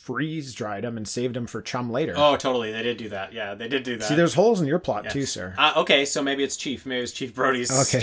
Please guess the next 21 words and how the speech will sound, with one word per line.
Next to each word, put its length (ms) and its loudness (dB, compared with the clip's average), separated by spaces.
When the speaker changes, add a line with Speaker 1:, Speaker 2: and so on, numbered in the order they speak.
Speaker 2:
steak 80 0
and 280 4
Speaker 1:
<laughs> 0 -
Speaker 2:
blood. 400 4
Speaker 1:
Maybe. 340 -8
Speaker 2:
You 120 0
know 80 6
what? 140 4
I 60 0
learned 200 4
Speaker 1:
Okay. 100 8
Speaker 2:
something. 340 2
I 80 -4
learned 240 -2
something 260 -2
about 200 -2
Chief 200 -8
Brody 220 0
in 60 -4
this 160 -4
movie. 320 -10